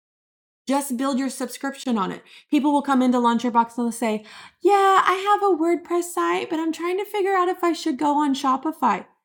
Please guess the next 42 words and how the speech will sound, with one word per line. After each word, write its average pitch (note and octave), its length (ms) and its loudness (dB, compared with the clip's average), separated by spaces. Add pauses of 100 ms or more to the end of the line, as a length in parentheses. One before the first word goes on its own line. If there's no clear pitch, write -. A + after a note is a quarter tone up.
(280)
If D4 180 -4
you've A4 240 4
got B4 260 6
a E4 60 2
WordPress D#4+ 560 0
site, A4 220 4
you're A4 180 0
halfway G4+ 460 2
there. G#4 560 2 (260)
Add C#4+ 200 8
WooCommerce, D4 760 4 (140)
add C4 180 2
WooCommerce C#4+ 460 2
subscriptions, B3+ 720 -2 (160)
get C#4+ 200 -2
the D#4 120 -2
thing C#4 260 0
up A#3+ 220 0
and A#3+ 120 2
going. A3 460 0 (300)
It A#3+ 180 0
does D4 240 0
not D#4+ 220 0
serve D#4+ 260 0
you D#4 140 4
to C#4+ 100 -2
switch C#4+ 340 -8
platforms C#4 600 0
when C4+ 140 0
you C4+ 160 0
already C4+ 320 -2
have C4+ 240 0
half C#4 260 -4
your C#4 80 -4
house D4+ 320 2
built. A3 360 -2 (380)
It A#3+ 80 -2
doesn't C4 300 0
make C4+ 160 -2
sense C4+ 380 -2
to C#4 120 -2
me. F#3+ 360 -4